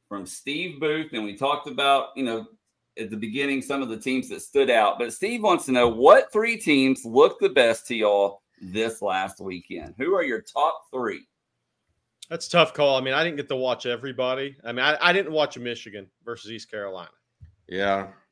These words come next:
Speaker 2: But Michigan's very, very good. Um, I, I thought, you know, I, Ohio State's taken some, uh, some flack. They did play a Power Five opponent on the road with a new quarterback and a bunch of new parts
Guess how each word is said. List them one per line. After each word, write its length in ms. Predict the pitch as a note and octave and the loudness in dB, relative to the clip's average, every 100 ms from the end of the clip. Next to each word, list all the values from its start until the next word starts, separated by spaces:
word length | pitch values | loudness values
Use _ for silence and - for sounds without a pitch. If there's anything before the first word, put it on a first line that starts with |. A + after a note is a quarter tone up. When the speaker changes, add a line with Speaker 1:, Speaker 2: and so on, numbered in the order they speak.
| _ _ _ _ _ _ | _ _ _ _ _ _
Speaker 2:
But 240 | A#2+ D#3+ D3 | 2 4 4
Michigan's 480 | D3 C#3 C3 B2+ G#2 | 0 -2 -6 -8 -6
very, 300 | A2+ G#2 F#2 | -8 -8 -8
very 260 | F#2+ F2+ | -10 -12
good. 160 | F2 F2+ - _ _ _ A#2+ | -14 -20 -20 _ _ _ -4
Um, 260 | A#2+ A2+ B2 | -4 -4 -6
I, 140 | B2+ - | -6 -2
I 120 | C#3 | -2
thought, 360 | D#3 D3+ C#3+ - _ _ | 2 2 2 -2 _ _
you 80 | C#3 | -4
know, 120 | D3 | 0
I, 160 | C3+ D3 D#3 | 4 2 2
Ohio 320 | C#3+ D#3+ F3+ | 2 2 2
State's 380 | F3 E3+ E3 - | -2 -4 -4 -4
taken 400 | D#3+ D3 D3+ D3 | -2 -2 -2 -8
some, 320 | D3 C3 A#2+ _ - | -8 -8 -10 _ -20
uh, 180 | G#2 F#2 | -14 -12
some 280 | B2+ - B2+ | -10 -10 -10
flack. 560 | - B2+ C3+ D3+ E3 - _ _ _ _ _ | -8 0 2 2 0 -6 _ _ _ _ _
They 160 | D3+ D3+ | -2 0
did 180 | E3 E3+ | -2 -2
play 200 | E3+ D3 | 0 0
a 40 | |
Power 320 | D3 C#3 C#3 | 0 -2 -2
Five 220 | C3+ C#3 | -4 -6
opponent 400 | B2 - C3+ B2+ | -8 -8 -8 -6
on 100 | B2 | -6
the 100 | B2 | -6
road 280 | A2 B2+ B2+ | -4 -2 -4
with 140 | A2+ B2 | -6 -10
a 40 | |
new 160 | A#2+ A#2+ | -10 -10
quarterback 640 | - A#2+ A#2 A#2 A2+ A#2 | -8 -8 -4 -4 -4 -6
and 80 | A2 | -10
a 60 | |
bunch 320 | G#2 A2 A#2 A#2 | -10 -6 -6 -8
of 80 | |
new 140 | A2 A2+ | -12 -10
parts 520 | A2 G#2 G#2 - | -6 -6 -6 -12